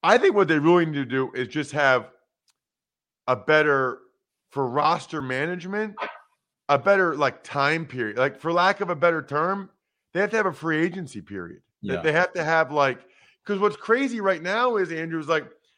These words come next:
Speaker 1: it's not the N F L where there's thirty-two teams and there's a free agency period and there's contracts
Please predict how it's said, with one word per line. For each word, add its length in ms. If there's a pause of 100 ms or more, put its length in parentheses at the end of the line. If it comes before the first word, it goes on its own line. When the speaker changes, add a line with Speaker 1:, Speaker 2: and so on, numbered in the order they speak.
(160)
Speaker 1:
it's 120
not 280
the 100
N 120
F 180
L 340
where 160
there's 260
thirty-two 500
teams 600 (440)
and 120
there's 220
a 60
free 320
agency 880
period 400
and 80
there's 180
contracts 960